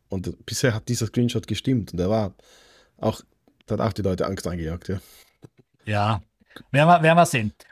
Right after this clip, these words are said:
Speaker 2: Gut, und jetzt
Speaker 1: Charts
Speaker 2: gibt's
Speaker 1: never
Speaker 2: noch
Speaker 1: lie.
Speaker 2: natürlich wie immer einen Aufruf zum Tipp der Woche. Tipp der
Speaker 1: Jawohl.
Speaker 2: Woche ist heute unser Partner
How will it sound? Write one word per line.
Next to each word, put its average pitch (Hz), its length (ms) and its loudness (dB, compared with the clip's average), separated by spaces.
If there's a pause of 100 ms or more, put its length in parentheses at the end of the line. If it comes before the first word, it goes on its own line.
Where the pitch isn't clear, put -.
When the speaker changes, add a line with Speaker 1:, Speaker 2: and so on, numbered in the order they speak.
Speaker 2:
Gut, 190 260 2
und 160 560 2
jetzt 143 280 0
Speaker 1:
Charts 104 140 -2
Speaker 2:
gibt's 110 320 0
Speaker 1:
never 147 140 8
Speaker 2:
noch 147 60 6
Speaker 1:
lie. 85 160 -8
Speaker 2:
natürlich 147 680 2
wie 131 340 -4
immer 160 480 2
einen 135 420 -2
Aufruf 127 760 0
zum 135 380 -2
Tipp 160 340 0
der 131 160 2
Woche. 127 340 -2
Tipp - 180 0
der 208 100 6
Speaker 1:
Jawohl. 151 160 8
Speaker 2:
Woche 143 160 2
ist - 180 -4
heute 127 460 -2
unser 143 360 0
Partner 120 720 -2